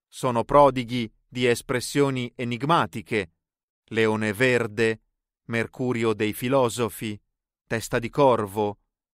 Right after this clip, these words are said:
colombe di Diana, acqua divina, spirito universale. E sono spesso illustrati con immagini simboliche attraenti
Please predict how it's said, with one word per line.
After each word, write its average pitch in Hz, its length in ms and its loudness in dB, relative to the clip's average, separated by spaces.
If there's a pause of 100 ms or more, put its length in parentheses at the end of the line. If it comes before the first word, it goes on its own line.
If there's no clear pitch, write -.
colombe 117 600 0
di 104 160 -10
Diana, 104 600 -2 (500)
acqua 113 360 -4
divina, 107 720 -4 (520)
spirito 117 1000 -2
universale. 107 1040 0 (1040)
E 156 120 -4
sono 135 360 0
spesso - 460 -4
illustrati 123 800 -2
con 113 180 -6
immagini 110 680 -6
simboliche 110 760 -2
attraenti 107 760 -2